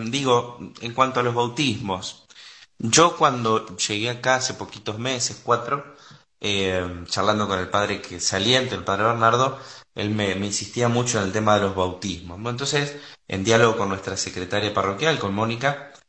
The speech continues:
le digo, "Moni, a-, tómame por favor el, el, el,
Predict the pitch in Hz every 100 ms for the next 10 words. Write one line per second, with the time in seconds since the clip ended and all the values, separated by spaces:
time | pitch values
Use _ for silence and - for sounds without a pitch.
0 | _ _ 160 165 131 113 104 104 - -
1 | - 196 190 120 104 98 101 - 104 120
2 | 117 92 87 - - - 95 90 - -
3 | 90 87 85 82